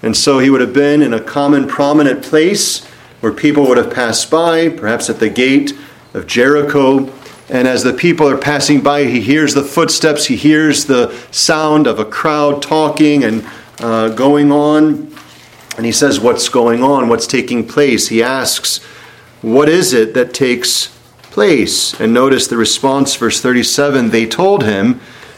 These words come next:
that Jesus of Nazareth passeth by." Notice that expression, "Jesus of Nazareth." What's told to him is not the Son of God incarnate.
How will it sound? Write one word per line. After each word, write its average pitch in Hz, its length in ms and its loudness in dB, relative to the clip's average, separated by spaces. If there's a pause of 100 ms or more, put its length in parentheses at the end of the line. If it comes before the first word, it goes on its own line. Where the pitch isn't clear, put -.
(120)
that 123 160 -2
Jesus 165 480 0
of 165 120 -2
Nazareth 156 720 0 (160)
passeth 151 500 -2
by." 143 520 0 (260)
Notice - 300 -2
that 185 160 2
expression, 139 680 -2
"Jesus 147 840 -2 (580)
of 123 160 -4
Nazareth." 143 1040 -2 (640)
What's 139 320 -2
told 240 340 2
to 202 120 4
him 147 180 2
is 143 180 0
not 131 500 -2 (380)
the - 100 0
Son 202 320 2
of 147 160 0
God 175 280 2
incarnate. 143 840 0